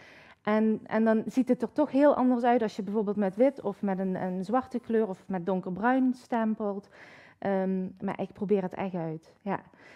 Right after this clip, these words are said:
Dit design is trouwens ook wel heel leuk als je het met donkerbruin stempelt. Dus dat kan ook, ja. Nou, in dit geval, ik heb dus die, dat mengsel van Spiritual Awakening met Liner Gel Black op mijn penseel.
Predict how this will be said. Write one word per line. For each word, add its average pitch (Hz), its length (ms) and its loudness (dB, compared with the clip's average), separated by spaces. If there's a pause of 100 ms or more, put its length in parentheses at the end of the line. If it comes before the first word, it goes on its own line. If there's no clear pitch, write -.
(120)
Dit 240 200 2
design 254 400 4
is - 220 -6
trouwens - 380 0
ook 285 140 -4
wel 277 120 2
heel 254 220 2
leuk 233 180 0
als - 200 -6
je 226 80 -2
het 214 120 -4
met 196 160 -4
donkerbruin 170 560 -4
stempelt. - 540 -14
Dus - 200 -14
dat 220 160 -8
kan 180 220 -4
ook, - 300 -14 (180)
ja. - 140 -10 (2250)
Nou, - 180 -2
in 202 80 -4
dit 254 160 0
geval, 233 580 2
ik - 200 -6
heb 180 320 -8
dus 180 320 -12 (300)
die, 175 360 -6
dat 170 160 -2
mengsel 240 380 0
van 180 120 -4
Spiritual 196 480 -4
Awakening 202 520 0
met 175 140 -4
Liner 175 320 -2
Gel 170 160 -4
Black 240 280 -2
op 285 80 -10
mijn 277 180 0
penseel. 254 640 0